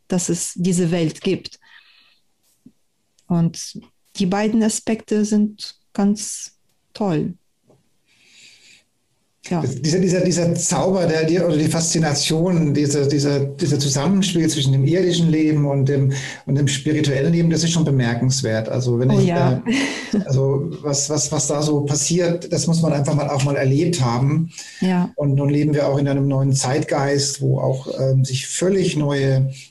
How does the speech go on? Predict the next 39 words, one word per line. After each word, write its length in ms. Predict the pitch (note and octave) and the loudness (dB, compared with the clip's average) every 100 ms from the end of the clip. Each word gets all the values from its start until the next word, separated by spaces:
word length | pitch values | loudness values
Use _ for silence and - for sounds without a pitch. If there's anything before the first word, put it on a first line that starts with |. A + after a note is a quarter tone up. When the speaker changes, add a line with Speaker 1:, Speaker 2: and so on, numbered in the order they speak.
| _ | _
Speaker 2:
Perspektiven 640 | C3+ C3+ C3+ C3 C#3+ D3 C3+ | -4 -4 -4 -6 -2 0 2
und 100 | C3 | 2
Energien 460 | B2+ B2 C3+ E3+ D3 | 2 2 0 0 0
auftun. 800 | A#2+ A#2+ - B2+ C3+ D#3 E3 - - - - - | -2 -4 -6 -2 0 0 -4 -6 -18 -18 -20 -8
Und 140 | C#3 C3+ | -2 0
ich, 280 | C3+ C3+ | 0 -2
ich 160 | B2+ B2 | -6 -6
finde 200 | D3 C#3+ | -2 0
es 60 | C#3+ | 0
immer 180 | C#3 | 0
schön, 440 | C3+ C#3+ D3 D3 D3 | 0 0 2 2 0
also 180 | C3 B2+ | 0 0
für 80 | |
mich 120 | D3 D3+ | 0 0
ist 120 | C#3 | 0
es 80 | C#3 | 0
immer 180 | C#3 C3+ | 2 2
so 160 | C3 | 2
herzerfüllend, 840 | C3 C3+ C#3+ C3+ D3 C#3+ D3 C3+ C#3 | 2 0 -2 -2 0 0 2 0 0
wenn, 360 | C3+ C3+ C3+ C3+ - - - - | 2 2 2 -2 -10 -14 -12 -2
wenn 180 | C3 C3 | 0 2
meine, 340 | B2+ B2+ C3 | 2 2 0
meine 260 | B2+ B2+ B2+ | 2 0 0
Kunden, 360 | - D#3 D3 | -2 0 0
meine 220 | C3+ C3 B2+ | 2 2 0
Klienten, 500 | B2+ C#3 D3 C#3+ C3+ | -2 -2 -2 0 2
meine 220 | C3 C3 | 2 0
Coaches 420 | C3 C#3 C#3+ C3 | 0 0 0 -2
zum 200 | - A#2 - | 0 -2 -2
ersten 440 | C#3 F3 - C3+ | -4 -2 -2 0
Mal 340 | A#2 A2+ B2 C#3 | 2 2 2 2
den 260 | C3+ C3+ | 2 2
direkten 500 | C#3 F3+ - D3 - | 2 0 0 -2 -2
Kontakt 440 | C#3 B2+ C#3 C3+ - | -2 -2 -2 -4 -4
zur 100 | C3 | -4
geistigen 440 | C3 C3 C3 C3+ | -2 0 2 2
Welt 280 | C3 D3+ - | 2 0 -2
hatten. 460 | - - - - - _ _ _ | -4 -8 -12 -12 -14 _ _ _
Speaker 1:
Mhm. 460 | F#3+ F3+ E3+ D#3 | 0 2 2 0